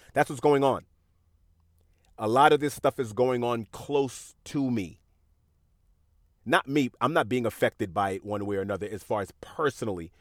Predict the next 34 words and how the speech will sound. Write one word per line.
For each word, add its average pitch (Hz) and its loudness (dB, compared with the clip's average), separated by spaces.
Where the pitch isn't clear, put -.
What 123 0
I 147 0
mean 143 -2
by 110 -2
personally, - -6
not 131 0
directly, 117 2
directly, 92 -4
but 98 -8
I 139 2
know 147 6
people 113 -8
that 104 -2
are 101 0
very 113 -2
close - -6
to 101 -10
me 95 -6
that 92 -6
are 90 -4
going 85 -8
through 82 -16
this. - -20
And 123 2
it 123 0
saddens 120 2
me 80 -12
that 110 0
they 104 -2
have 98 -2
to 92 -12
go 80 -12
through - -20
this. - -20